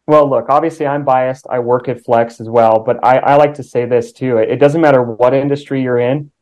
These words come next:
Your goal should be to make it as easy as possible for people to give you their money if you are in the business of making money.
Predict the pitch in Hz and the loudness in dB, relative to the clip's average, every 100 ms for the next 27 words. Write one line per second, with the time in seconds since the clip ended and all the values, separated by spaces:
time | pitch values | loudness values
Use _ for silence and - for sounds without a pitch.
0 | _ - 139 160 147 151 156 139 120 120 | _ 0 2 4 4 2 0 -8 -8 -10
1 | - 131 123 139 - 120 117 131 135 143 | -8 -6 -6 -6 -4 -6 -6 -4 -2 0
2 | 147 147 143 127 123 - 127 123 - 117 | 0 -2 0 0 0 -2 -2 -2 -2 -6
3 | - 113 123 120 120 127 117 120 113 113 | -4 -4 -4 -4 -4 -2 -2 0 0 2
4 | 113 110 104 - 107 120 113 110 110 110 | 2 0 -2 -4 -4 -2 2 2 0 0
5 | 104 107 113 107 101 107 104 101 98 95 | -2 -4 -6 -4 -6 -6 -4 -4 -4 -10